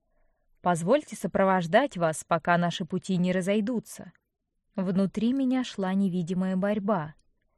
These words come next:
"Это последний раз, когда я слепо подчиняюсь твоим приказам", пообещала я себе, прежде чем дать ответ. "Не вижу причин для отказа, лорд Берт,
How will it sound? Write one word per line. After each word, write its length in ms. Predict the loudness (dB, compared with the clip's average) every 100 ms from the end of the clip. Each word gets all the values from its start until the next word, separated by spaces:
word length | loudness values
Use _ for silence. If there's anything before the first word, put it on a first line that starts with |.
| _ _ _
"Это 220 | -12 -10
последний 640 | -12 -10 -6 -2 -2 -4 -6
раз, 260 | -6 -6
когда 280 | -4 -4 0
я 160 | 0 0
слепо 360 | -2 0 0
подчиняюсь 680 | -2 -6 -8 -2 0 2 0
твоим 320 | -2 -2 0 0
приказам", 720 | -2 -4 -2 -2 -2 -8 -12 _ _ _
пообещала 640 | -6 -4 -6 -6 -2 -2
я 220 | -2 -2 -6
себе, 500 | -6 -6 -4 -6 -8 _ -2
прежде 420 | 2 2 0 -4
чем 260 | -4 -2
дать 220 | 0 -2 -4
ответ. 520 | -8 -6 -6 -8 -20 _ _ _ _ _ _ _ _ 0
"Не 220 | 2 4
вижу 260 | 2 0
причин 440 | -2 -4 0 0 2
для 180 | 2 -2
отказа, 480 | -4 -2 0 0
лорд 300 | -4 -4 -6
Берт, 520 | -8 -8 -8 -10 -20